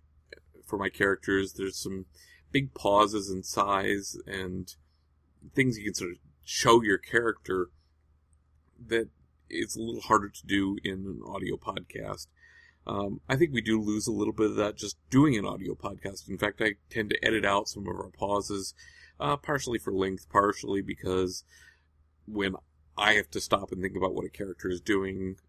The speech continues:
or think about, you know, well, what is my character thinking,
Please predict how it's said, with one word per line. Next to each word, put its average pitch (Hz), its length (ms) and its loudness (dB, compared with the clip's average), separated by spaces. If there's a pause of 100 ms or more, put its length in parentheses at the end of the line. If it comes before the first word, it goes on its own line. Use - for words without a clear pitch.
(120)
or 98 340 -10
think 95 160 -2
about, 92 240 -2 (240)
you - 100 -18
know, 95 160 -14 (680)
well, 98 160 2
what 95 140 -2
is - 100 -12
my 92 80 -8
character 101 400 2
thinking, 92 460 -6